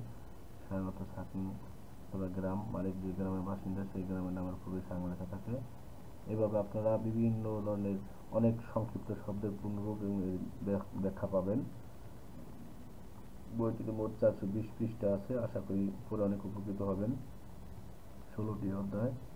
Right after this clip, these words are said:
বইটি যারা নিয়েছে সবাই অনেক উপকৃত হয়েছে, ফোনে আমাকে জানিয়েছে, "ভাই, বইটা খুব ভালো লেখা হয়েছে।" আপনারা চাইলে নিয়ে দেখতে পারেন। এবং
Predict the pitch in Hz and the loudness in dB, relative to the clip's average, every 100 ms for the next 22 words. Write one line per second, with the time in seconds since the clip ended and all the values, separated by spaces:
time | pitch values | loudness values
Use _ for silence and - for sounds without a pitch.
0 | - - - - - - - - - - | -12 -10 -10 -10 -12 -12 -12 -12 -8 -4
1 | 101 98 104 101 104 101 104 104 - 101 | 0 0 0 4 6 6 4 0 -2 0
2 | 104 101 98 98 98 98 - 87 98 101 | 4 8 8 8 4 0 -6 -6 -2 -2
3 | 95 98 90 101 101 95 95 92 92 95 | 0 0 0 -2 0 2 2 2 2 0
4 | 92 92 92 90 95 95 95 95 92 95 | 0 0 0 2 2 2 0 0 2 2
5 | 95 92 95 95 95 98 95 95 90 90 | 0 -2 -4 -4 0 2 2 0 -2 -2
6 | 87 98 95 95 90 92 90 - - 90 | -2 0 0 0 0 0 -2 -4 -8 -4
7 | 92 95 95 98 - 92 101 120 123 - | -2 -2 -2 -4 -4 -2 -2 -2 -4 -8
8 | - 95 | -8 -4